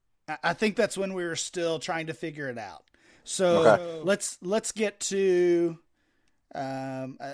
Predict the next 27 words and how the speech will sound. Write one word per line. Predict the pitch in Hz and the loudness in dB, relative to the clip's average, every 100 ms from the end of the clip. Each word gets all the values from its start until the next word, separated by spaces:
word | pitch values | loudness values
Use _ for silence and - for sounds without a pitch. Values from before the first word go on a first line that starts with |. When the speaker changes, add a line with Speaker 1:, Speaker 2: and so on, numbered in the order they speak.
| 147 | -12
Speaker 1:
uh, | |
that | 151 175 | -2 -2
was | 196 147 | -2 -4
the, | 165 160 | -6 -6
the | 147 151 | -8 -12
first | - 196 - | -2 -2 0
weekend | 196 190 180 170 | -2 -2 -2 -2
of | 143 | -2
December, | 135 196 185 185 170 | -4 -4 -2 0 0
I | |
believe. | 170 165 170 160 | 0 -2 -2 -2
So | - 147 - - - | -2 -4 -6 -18 -2
let's | 233 - | 0 0
get | 262 - | -4 -2
to, | |
like, | 180 165 | 0 -2
the | - | -4
seventh. | - - 147 113 107 | -6 -2 -2 -4 -8
So | - 180 | -2 0
let's | 208 - | 0 2
say | 233 | 2
the | 196 | 2
past | - 180 170 - - _ _ _ _ _ | -2 0 0 -4 -12 _ _ _ _ _
twelve | - 185 170 147 | 0 2 4 2
days, | 143 143 143 135 | -2 0 -2 -6
fourteen | - 170 165 170 151 139 | -4 -4 -4 -8 -8 -6
days, | 135 135 131 - | -6 -6 -8 -10